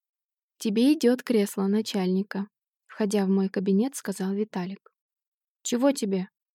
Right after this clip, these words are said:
резко ответил я. Уж его-то точно я не хотел видеть сейчас. Я просто хотел сказать, что мы с Кирой распишемся через пару недель. Потом мы уезжаем жить в Англию. Ты же знаешь про наш новый филиал?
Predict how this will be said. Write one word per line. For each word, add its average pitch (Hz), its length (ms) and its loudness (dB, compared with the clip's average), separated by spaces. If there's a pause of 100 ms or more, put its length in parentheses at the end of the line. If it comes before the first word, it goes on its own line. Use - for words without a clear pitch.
(100)
резко 214 380 0
ответил 202 460 -2
я. 220 300 -2 (400)
Уж 220 180 -2
его-то 233 400 2
точно 254 420 0
я 247 60 4
не 233 100 4
хотел 220 360 0
видеть 190 380 -2
сейчас. 190 540 -6 (600)
Я 202 200 2
просто 208 320 -6
хотел 208 280 -2
сказать, 233 400 -4
что - 180 -4
мы 208 140 2
с - 80 -6
Кирой 214 300 0
распишемся 202 680 -4
через 190 280 -6
пару 175 240 -6
недель. 185 500 -2 (400)
Потом 277 320 0
мы 214 180 4
уезжаем 208 520 2
жить 208 240 -2
в 180 60 -4
Англию. 185 440 -2 (580)
Ты 247 120 2
же 247 140 2
знаешь 285 320 0
про 240 160 0
наш 202 260 0
новый 196 220 0
филиал? 190 460 -2